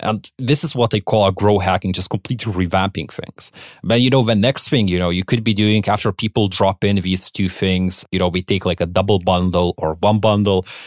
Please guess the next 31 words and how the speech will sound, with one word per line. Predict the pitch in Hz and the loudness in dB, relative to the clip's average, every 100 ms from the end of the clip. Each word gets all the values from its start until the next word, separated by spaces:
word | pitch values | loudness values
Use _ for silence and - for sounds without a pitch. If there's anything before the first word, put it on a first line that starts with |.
| - | -4
there | 113 | -2
could | 104 139 117 | 2 0 2
be | 120 | 2
a | 98 - | 2 0
pop-up | - 170 - 101 | 2 2 2 0
that | 95 92 | 0 -2
shows, | - 104 - | 0 0 2
"Hey | 127 110 | 0 2
guys, | 101 104 98 85 | 2 2 0 -2
you | 92 | 0
know, | 92 90 | 2 2
this | 85 110 147 | 0 -2 0
is | 143 | 0
another | 110 104 101 | 0 2 0
product | 92 101 101 | 0 2 2
that | 92 95 | 0 0
goes | 92 - | -4 -2
really | 98 98 87 | 0 0 2
well | 87 120 | 2 2
with | 104 | 0
this | - | -6
bundle. | 92 127 127 85 78 _ 127 | -2 2 2 0 -4 _ -8
Do | 95 | 0
you | 104 | 2
want | 98 107 | 2 0
to | - - | -2 -2
add | 95 110 | 0 0
it | - | -2
to | 87 | -6
your | 82 | -4
cart?" | - 123 85 | 0 0 0